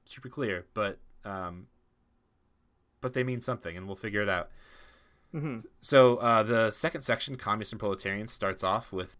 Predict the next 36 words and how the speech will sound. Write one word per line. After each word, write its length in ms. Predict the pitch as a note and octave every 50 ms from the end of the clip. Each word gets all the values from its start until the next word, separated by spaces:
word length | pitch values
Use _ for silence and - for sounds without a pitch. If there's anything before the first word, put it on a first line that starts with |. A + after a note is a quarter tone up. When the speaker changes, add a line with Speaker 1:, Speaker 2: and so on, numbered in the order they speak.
| -
Speaker 1:
a 60 | - G#2
line 400 | G#2+ G2+ F#2+ F#2 F#2+ G2 G2 G2
that 100 | G2+ F2+
I 60 | F2+
think 220 | E2+ G#2+ G2+ -
is 100 | G#2 F#2+
not 220 | G2+ G2 F#2+ F#2+ -
true 240 | - B2 C3+ E3+
that 180 | D3+ C3 G2+ F2+
maybe 140 | F#2+ G2+ G2
we 120 | F#2+ F#2
can 120 | F#2 G2 -
talk 180 | G#2 G2 G2+
about. 340 | - C3 D3 D3+ E3 F3 - - - - - - - - -
<laughs> 300 | G3 - - G#3 - - - F4+ G#3+ A3 A3+ G3+ - - E3+ C3+ - F#3 A3 - - G#3+ - - - G#3+ G#3+ F#3+ F#3+ F#3
But 40 | -
anyways, 400 | E3 F3 E3+ D#3 C#3 C#3 C#3 C#3
it 60 | C3+
starts 240 | - G3 F#3 F#3 G3
off 180 | F3 D#3+ -
with 120 | - E3 D3
this 160 | F#3+ D3+ -
statement. 440 | - - B2+ A#2 G#2+ G2 G2 F#2+ - - - - - - - -
"In 140 | B2 C3+ C#3
what 180 | E3 A#3 B3+
relation 460 | A3+ F#3 F3 F3+ F#3+ F#3+ - G#3 G3 F3+
do 100 | E3 C3
the 80 | B2+
communists 480 | B2 - D#3 D3+ D#3+ D#3+ D#3 C#3+ - -
stand 300 | - B2+ B2+ C3 C#3 C#3
to 60 | C3+
the 60 | B2
proletarians 720 | B2 - C3+ A#2+ A2+ G#2+ - - A#2 A#2 A#2+ B2 B2 A#2+ A#2
as 100 | G#2+ G#2+
a 60 | G2
whole? 340 | - A#2+ A#2 A#2+ A#2+ B2+